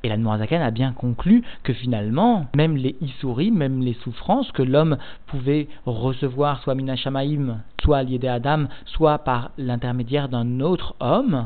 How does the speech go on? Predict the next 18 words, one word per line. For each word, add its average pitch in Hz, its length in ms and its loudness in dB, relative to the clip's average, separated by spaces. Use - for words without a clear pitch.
d'un 120 220 2
autre 170 240 0
individu, 131 580 0
eh 127 120 0
bien 117 300 0
ces 127 80 -4
souffrances 131 680 -2
ne 135 120 2
sont 147 200 0
que 147 140 0
le 135 160 2
témoin 131 580 2
finalement 127 640 2
de 135 60 0
l'acceptation 123 680 -2
de 131 60 -2
la 110 120 -2
Tchouva, 135 540 -2